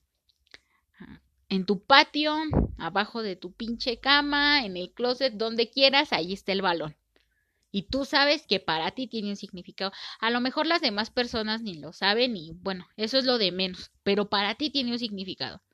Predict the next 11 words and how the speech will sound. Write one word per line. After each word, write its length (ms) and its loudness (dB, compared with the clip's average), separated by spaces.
Y 80 2
entonces 320 2
viene 360 4
la 120 2
experiencia, 960 -2
cómo 240 -6
te 120 -2
ha 60 -2
marcado 480 -2
a 80 -6
ti, 300 -10